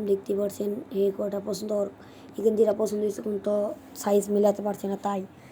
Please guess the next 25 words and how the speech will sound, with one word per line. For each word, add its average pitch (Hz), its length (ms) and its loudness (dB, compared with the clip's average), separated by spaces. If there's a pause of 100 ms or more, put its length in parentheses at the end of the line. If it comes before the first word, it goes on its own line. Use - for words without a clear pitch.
(200)
এই 190 80 -12
গেঞ্জিটা 208 400 -2
নিব 208 120 -2 (120)
না, 202 60 -2 (160)
তাই 202 140 -4 (100)
আরেকটি 196 300 -10
গেঞ্জি 202 280 -4
দেখছি। 196 280 -8 (1000)
এই 220 100 -4
গেঞ্জিটা 220 340 0
দেখালো, 202 300 -2
কিন্তু 190 220 -6
এই 190 60 -6
গেঞ্জিটা 196 340 -6
আমাদের 185 260 -6
পছন্দ 196 240 -10 (120)
না। 185 60 -10 (720)
এই 214 100 -2
গেঞ্জিটা 220 340 0 (140)
মোটামুটি 233 480 -2
পছন্দ 226 300 -6
হয়েছে, 220 200 -4 (100)
কিন্তু 208 280 -2 (720)
সাইজ 214 220 2 (140)
নেই। 175 120 -4